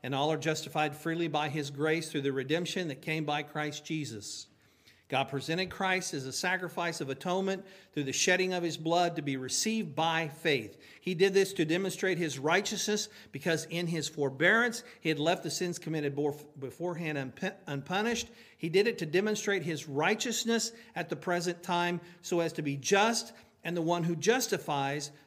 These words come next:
those who have faith in Jesus. It's not about who sins less or who sins more,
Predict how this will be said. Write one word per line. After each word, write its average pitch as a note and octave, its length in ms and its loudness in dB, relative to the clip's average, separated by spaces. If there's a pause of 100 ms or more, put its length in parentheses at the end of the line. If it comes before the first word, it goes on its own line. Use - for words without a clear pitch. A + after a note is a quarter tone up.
those F#3+ 320 6
who F3+ 160 4
have D3+ 340 -4
faith D#3+ 640 -2 (320)
in F#3+ 220 -4
Jesus. E3 800 -6 (3750)
It's G#3 200 0
not A3+ 240 4
about F3 320 4
who G3 160 0
sins F#3 720 0 (500)
less F#3 460 4
or D#3+ 120 0
who E3 140 0
sins D#3 400 -2
more, C#3 460 -2